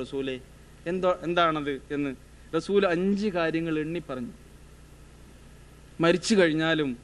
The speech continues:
നിങ്ങളുടെ രക്ഷിതാക്കളോട് അഞ്ച് കാര്യങ്ങൾ നിങ്ങൾ നിർബന്ധമായും ചെയ്യണം എന്ന്.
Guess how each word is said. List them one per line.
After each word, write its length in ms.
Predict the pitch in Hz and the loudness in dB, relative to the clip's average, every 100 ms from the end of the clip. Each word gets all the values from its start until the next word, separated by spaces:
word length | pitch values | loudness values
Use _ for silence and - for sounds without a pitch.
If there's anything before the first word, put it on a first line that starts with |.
| - - - 143 | -18 -20 -8 0
നിങ്ങളുടെ 300 | 170 175 147 | 2 2 0
രക്ഷിതാക്കളോട് 800 | - 165 160 156 151 147 151 165 - - | -2 0 0 0 -2 0 -2 -6 -14 -12
അഞ്ച് 340 | 139 160 180 202 | -6 -4 -2 -2
കാര്യങ്ങൾ 580 | 170 156 156 151 147 139 - - - - - - - - | 0 0 -2 -4 -6 -8 -16 -20 -20 -20 -20 -20 -8 0
നിങ്ങൾ 240 | 147 156 | 2 4
നിർബന്ധമായും 800 | 143 139 139 160 151 147 139 131 | 2 2 2 2 2 2 2 0
ചെയ്യണം 420 | 123 131 131 127 123 | 0 0 0 0 -2
എന്ന്. 240 | 117 | -4